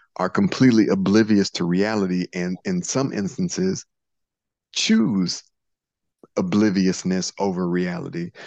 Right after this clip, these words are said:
So they perpetuate these negative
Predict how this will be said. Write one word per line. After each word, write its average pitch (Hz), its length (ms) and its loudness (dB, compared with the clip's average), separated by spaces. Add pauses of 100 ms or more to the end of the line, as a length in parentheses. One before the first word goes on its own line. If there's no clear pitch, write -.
(140)
So 104 220 4
they 95 260 4
perpetuate 98 760 0 (160)
these 101 380 2
negative 98 760 -2